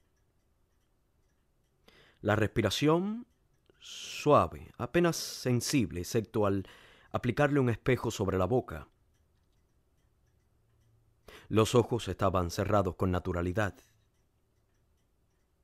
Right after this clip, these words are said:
y los miembros tan rígidos y fríos como el mármol. A pesar de todo, el aspecto general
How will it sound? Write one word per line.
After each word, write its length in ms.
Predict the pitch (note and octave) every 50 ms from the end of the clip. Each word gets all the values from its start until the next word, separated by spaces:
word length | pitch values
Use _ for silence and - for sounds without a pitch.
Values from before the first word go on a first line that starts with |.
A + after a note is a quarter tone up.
| _ _ _ _ _ - - - _ _ _
y 80 | - A#2
los 160 | A2 G#2+ G2+
miembros 560 | B2 C#3 C#3+ C#3 B2+ A2 G#2+ G#2 - - -
tan 160 | - B2+ C#3
rígidos 540 | C3 - B2+ A2+ - - A#2 F#2+ G2+ F#2 -
y 40 | G#2
fríos 300 | - G#2+ G2+ F#2 F#2 F2+
como 220 | - G#2 G2+ G2
el 60 | F#2+
mármol. 500 | F#2 F2 E2 D#2+ D#2+ E2 E2 D#2 - - _ _ _ _ _ _ _ _ _ _ _ _ _ _ _ _ _ _ _ _ _ _ _ _ _ _ _ _ _ _ _ _ _ _ _ _ _ _ _ _ _ _ _ _ _ _ _ _ _ _ _ _ _ _ _ _ _ _ _ _ _ _ _ _ _ _ _ _
A 120 | - - -
pesar 300 | A2 - - A#2+ G#2+ G#2
de 120 | G2+ G#2
todo, 340 | - C3 C#3 D#3 D#3 A#2 F#2
el 80 | F#2 F2+
aspecto 400 | F2 - - A2+ G#2 - - G2+
general 640 | - A2 G2+ G2+ A2 A#2 B2 C3 B2 A#2+ B2 B2+